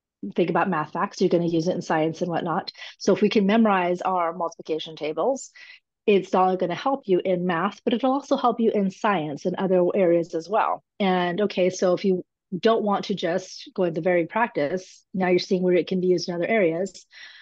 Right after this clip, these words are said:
But if you don't want to just sit there rote memorization it, let's use some manipulatives to help you out.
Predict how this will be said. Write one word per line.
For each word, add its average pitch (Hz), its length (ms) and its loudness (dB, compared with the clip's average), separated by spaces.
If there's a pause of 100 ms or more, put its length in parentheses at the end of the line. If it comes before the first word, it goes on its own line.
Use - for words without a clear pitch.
(180)
But 185 100 -2
if 165 60 -2
you 208 60 6
don't 214 200 0
want 196 200 0
to 208 60 -2
just 185 240 -2
sit - 180 -2
there 175 220 2
rote 185 300 0
memorization 180 640 -2
it, - 160 -6 (320)
let's 208 320 0
use 196 220 2
some 185 100 0
manipulatives 175 720 -2
to - 80 -4
help 165 220 -2
you 180 100 2
out. - 400 -2